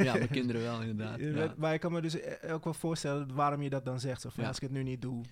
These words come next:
Speaker 2: dan ga ik het gewoon niet doen."
Speaker 1: Ja, kijk, en, en, ehm, anders dan dat had ik ook wel het gevoel, ehm,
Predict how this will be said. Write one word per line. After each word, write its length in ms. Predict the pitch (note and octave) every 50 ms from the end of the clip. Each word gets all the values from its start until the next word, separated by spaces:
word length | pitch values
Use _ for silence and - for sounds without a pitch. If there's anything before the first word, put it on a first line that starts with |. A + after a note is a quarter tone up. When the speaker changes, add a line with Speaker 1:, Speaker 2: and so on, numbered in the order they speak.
| - - - -
Speaker 2:
dan 140 | C3 B2+ A#2+
ga 100 | - B2+
ik 100 | A#2+ -
het 100 | B2+ -
gewoon 200 | - C3+ B2 B2
niet 140 | A#2+ A#2+
doen." 220 | A2+ B2+ B2 C#3 -
Speaker 1:
Ja, 260 | - - D#3 D3+ C3+
kijk, 180 | C3+ - E3 -
en, 220 | - F3 F3+ -
en, 320 | - F#3 E3+ E3+ D#3+ E3 - -
ehm, 400 | _ - D#3 D3 D3 C#3+ C#3+ C#3+ C#3 - - - _ _
anders 420 | D#3 E3 F#3+ G3+ F#3 D#3 C3+ B2
dan 260 | B2+ B2+ B2+ B2 A#2
dat 260 | A2 C#3 C3+ C3 B2+
had 160 | - C3 A#2+ -
ik 180 | B2+ - -
ook 200 | D3 C#3 C#3+ C#3
wel 240 | C3+ C#3 C#3 C#3 C3
het 160 | A#2 A#2 -
gevoel, 520 | - A2+ F#2 - - C3+ C#3 E3 A3 A#3+ B3 - _ _ _ _ _
ehm, 680 | - - A2+ A2+ A2 A2 G#2+ G#2+ G#2+ G#2 G#2 G#2 G2+